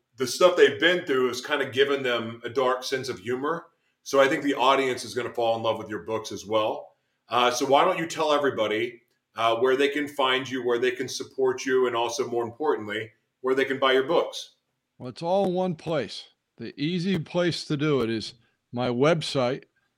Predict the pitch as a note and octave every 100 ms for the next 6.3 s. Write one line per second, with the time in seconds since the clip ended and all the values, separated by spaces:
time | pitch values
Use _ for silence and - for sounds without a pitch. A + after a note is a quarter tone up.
0 | _ _ - - D#3 F#3 G3+ E3+ - C#3+
1 | C#3+ D3 D#3 - C#3+ B2 C3+ - - C3+
2 | D3 C#3+ C3 A#2+ - - - - A#2+ -
3 | - A2+ A2 B2+ - _ _ _ _ _
4 | _ _ - B2+ B2+ B2+ A#2+ - D#3+ E3+
5 | - - F3+ - F3+ D#3 F3+ E3+ F3 D#3
6 | D#3 - -